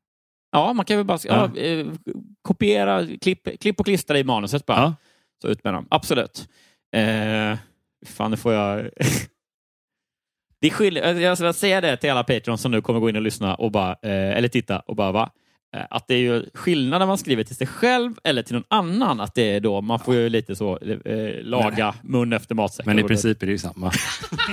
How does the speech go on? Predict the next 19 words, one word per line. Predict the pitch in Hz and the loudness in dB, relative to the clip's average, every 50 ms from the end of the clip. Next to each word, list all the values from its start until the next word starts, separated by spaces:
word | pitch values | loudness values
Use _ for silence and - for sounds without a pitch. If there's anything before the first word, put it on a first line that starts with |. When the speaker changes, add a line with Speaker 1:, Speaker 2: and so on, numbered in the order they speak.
| - - - 190 | -2 -4 -4 -2
Speaker 1:
<laughs> | 220 202 190 - 214 190 - - - _ _ - 180 - _ - - _ _ | 0 0 0 0 0 -2 -4 -4 -4 _ _ -12 -12 -12 _ -16 -20 _ _
Ja, | - 123 131 135 147 - _ _ _ - - 269 285 | 2 2 2 2 0 -4 _ _ _ -8 -4 0 2
jag | 269 - | 2 2
ska | - - 180 | 4 4 2
också | 156 - - 185 | 2 2 2 2
då | 175 165 151 | 2 2 2
någon | 143 143 143 147 | 2 -2 0 0
gång, | 147 135 127 123 123 123 _ _ _ _ _ _ _ _ _ _ _ _ _ _ _ _ _ _ - - - - | 0 0 0 -2 -4 -8 _ _ _ _ _ _ _ _ _ _ _ _ _ _ _ _ _ _ -20 -16 -12 -6
jag | - - 147 143 | 0 0 0 0
skrev | - - 160 143 131 123 | 2 2 2 4 4 2
ju, | 131 135 | 2 2
eh, | 135 - - 135 131 127 127 123 123 123 | 2 2 2 0 2 2 2 0 2 0
Speaker 2:
Vet | 120 117 - - - | 0 -2 -2 -2 0
du | 123 131 | 2 2
Speaker 1:
Parlamentet | 139 147 143 139 147 139 117 - - - | 4 4 4 4 4 2 2 2 0 0
Speaker 2:
vad? | - | 0
Speaker 1:
en | 160 135 | -2 -2
säsong. | 127 120 - 120 101 87 - | -2 -2 -2 -2 -2 -2 0
Speaker 2:
Ja. | 107 120 135 113 90 | 0 2 2 2 0